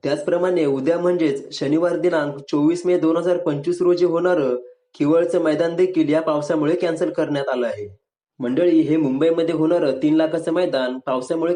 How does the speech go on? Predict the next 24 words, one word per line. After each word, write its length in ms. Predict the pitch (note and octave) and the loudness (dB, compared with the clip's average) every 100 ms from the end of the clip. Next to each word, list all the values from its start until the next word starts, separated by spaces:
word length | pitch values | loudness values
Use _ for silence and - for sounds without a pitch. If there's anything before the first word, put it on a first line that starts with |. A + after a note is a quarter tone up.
| F3 | -2
कॅन्सल 340 | C3+ - E3+ | -4 -2 -4
करण्यात 320 | D#3+ D#3 E3+ - | -2 -4 -4 -2
आलं 180 | D3+ D#3+ | 0 0
असलं 440 | D#3+ D#3+ D#3 B2 A#2+ _ _ _ | -2 -2 -2 -2 -6 _ _ _
तरी 220 | D#3+ E3+ D#3+ | -2 2 2
या 120 | D#3 | 2
मैदानाची 480 | D#3+ D#3 E3 E3 E3 E3 | 0 -2 -2 -4 -4 -2
तारीख 360 | D#3+ D#3+ C3 C#3 | 0 0 -2 -2
ही 80 | D3+ | 0
पुढे 260 | D3 D#3 | 2 0
ढकलली 360 | D#3+ D3+ E3+ E3 | 0 0 0 0
असून 420 | F3 F3 C#3 B2 - _ _ - | 0 0 -2 -2 -8 _ _ -4
हे 100 | C#3 | 0
मैदान 320 | D#3+ D#3 E3 | 0 0 0
आता 280 | E3+ D#3+ C#3+ - | -2 -2 -2 0
एक 200 | D#3+ D3+ | -2 -2
जून 200 | D#3+ D#3+ | -4 0
दोन 180 | D3 D#3+ | 0 0
हजार 180 | E3 | 0
पंचवीस 340 | - D3 D3+ D3+ | -2 -4 -4 -2
रोजी 240 | C#3 C#3 | -2 0
पार 220 | F3 D#3 | 0 0
पडणार 300 | D3+ C#3+ C3+ | -2 -2 -2
आहे. 180 | A#2+ G2 | -2 -4